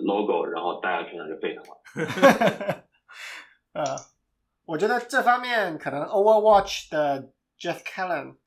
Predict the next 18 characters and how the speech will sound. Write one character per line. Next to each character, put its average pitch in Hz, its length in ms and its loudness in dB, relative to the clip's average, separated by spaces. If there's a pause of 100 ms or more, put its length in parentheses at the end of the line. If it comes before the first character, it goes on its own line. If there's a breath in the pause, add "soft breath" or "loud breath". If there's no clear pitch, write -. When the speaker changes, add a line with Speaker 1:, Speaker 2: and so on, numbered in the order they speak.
(140)
Speaker 2:
对 190 120 -4
大 180 120 4
家 165 180 4
的 143 520 0
期 - 240 -10
待， 180 360 0
期 185 200 -8
望 175 260 0
设 185 180 -8
置 165 140 -12
的 147 80 -4
比 143 100 -8
较 139 140 0
好， 127 240 -8
就 147 140 -10
是 143 160 -8
他 220 280 0
讲 143 380 -4